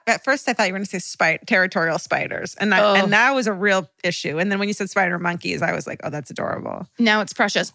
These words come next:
Speaker 2: Although when I read that f-, the first time, I got really sad. If I was Antonia, and just be like, "The monkeys are against me." That's,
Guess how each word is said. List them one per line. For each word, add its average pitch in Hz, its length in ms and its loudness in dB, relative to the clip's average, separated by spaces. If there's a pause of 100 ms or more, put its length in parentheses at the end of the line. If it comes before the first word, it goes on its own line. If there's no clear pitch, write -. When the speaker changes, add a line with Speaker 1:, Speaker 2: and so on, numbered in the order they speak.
Speaker 2:
Although 202 680 4
when 220 180 4
I 202 160 4
read 190 240 2
that 170 240 2
f-, - 200 -12
the 190 140 0
first 226 320 0
time, 165 440 0 (380)
I 208 120 4
got 190 160 2
really 185 180 0
sad. 185 400 2
If 185 220 0
I 185 140 4
was 185 120 -2
Antonia, 175 500 0
and 170 160 0
just 170 200 -6
be 185 100 0
like, 160 300 2
"The 180 80 0
monkeys 185 440 2
are 160 120 2
against 165 480 -2
me." 185 180 2
That's, 170 320 0